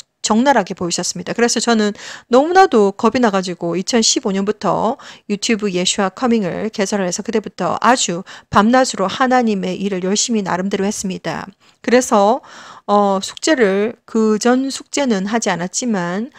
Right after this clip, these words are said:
어, 이번 주 숙제는 아주 너무나도 잘했기 때문에 진노의 매를 피했다라는 것을 하나님께서 개인적으로 메시지를 주셨습니다.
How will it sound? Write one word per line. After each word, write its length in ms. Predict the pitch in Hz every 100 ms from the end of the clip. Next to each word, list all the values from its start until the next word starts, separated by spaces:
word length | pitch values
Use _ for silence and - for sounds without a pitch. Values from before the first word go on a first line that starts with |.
| - - -
어, 500 | - 185 170 156 - -
이번 240 | 214 262
주 80 | 269
숙제는 600 | - - 285 202 185 196
아주 500 | - 214 - 180 175 185
너무나도 420 | 214 269 285 226
잘했기 340 | - 185 202
때문에 460 | - 185 180 170 185 - _ _ -
진노의 440 | - 214 240 277
매를 340 | 185 196 240
피했다라는 580 | - 240 233 277 247 185
것을 200 | 175 180
하나님께서 380 | 190 190 185 -
개인적으로 380 | - 190 240 220
메시지를 280 | 160 196 180
주셨습니다. 840 | 175 185 - 175 175 160 151 -